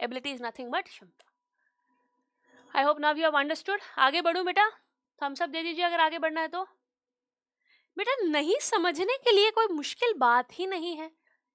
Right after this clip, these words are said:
तुम ऐसी बात कर रहे हो कि मैं ना, for example, तुम्हारा नाम राजेश है और तुम्हें घर पे बिट्टू बुलाते हैं, ठीक है? तो तुम अब बोलो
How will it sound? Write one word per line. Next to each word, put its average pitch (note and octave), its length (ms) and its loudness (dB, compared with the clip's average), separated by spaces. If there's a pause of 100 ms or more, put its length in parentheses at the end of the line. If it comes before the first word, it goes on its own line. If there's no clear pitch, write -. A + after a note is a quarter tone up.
(840)
तुम G#4+ 160 0
ऐसी E4 360 4
बात G4 240 2
कर D#4 180 2
रहे C#4+ 100 0
हो G4 180 0
कि F#4 180 -4
मैं E4+ 280 2
ना, F#4+ 220 0
for F#4 320 -2
example, E4 420 -2
तुम्हारा E4 260 2
नाम E4+ 180 0
राजेश C4 480 -2
है C#4 80 0
और F#4 80 -2
तुम्हें E4 240 -6
घर D4+ 120 -4
पे F4 120 -10
बिट्टू C#4+ 260 -8
बुलाते A3 360 -8
हैं, F#3+ 180 -20 (120)
ठीक A#3+ 160 -4
है? E4 160 2 (360)
तो F4+ 100 -6
तुम F#4+ 260 0
अब F#4+ 80 2
बोलो D4 440 0